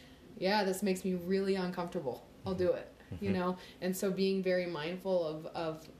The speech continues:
Speaker 1: being very, um, transparent, you
Speaker 2: Mm-hmm.
Speaker 1: know? Um, I find my communication with people to be very transparent these days. Um, I'll express how I'm feeling and, and really try to be mindful about the words that I'm using,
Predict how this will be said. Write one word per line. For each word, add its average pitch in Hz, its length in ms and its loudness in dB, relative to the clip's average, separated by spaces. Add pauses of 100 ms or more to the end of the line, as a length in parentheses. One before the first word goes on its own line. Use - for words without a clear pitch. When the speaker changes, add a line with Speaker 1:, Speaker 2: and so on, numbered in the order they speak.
(100)
Speaker 1:
being 170 320 -2
very, 165 480 0
um, 147 560 -8
transparent, 160 800 -8 (540)
you 185 120 -2
Speaker 2:
Mm-hmm. 175 100 -2
Speaker 1:
know? 165 180 -4 (720)
Um, 160 400 -2
I 180 100 -4
find 180 360 -2
my 175 120 0
communication 170 720 -4
with 160 160 -4
people 165 300 -8
to 165 140 -10
be 170 160 -4 (180)
very 160 300 2
transparent 151 580 -6
these 190 220 -2
days. 202 380 -2 (440)
Um, 170 460 -2 (440)
I'll 180 160 4
express - 600 -2 (180)
how 180 260 -2
I'm 175 180 -2
feeling 170 540 -4
and, 120 160 -8
and 170 280 -6
really 180 260 0
try 185 160 -2
to 175 80 0
be 170 100 -4
mindful 165 600 -4
about 156 220 -4
the 175 80 -4
words 160 380 -2
that - 80 -8
I'm 170 160 -6
using, 185 560 -4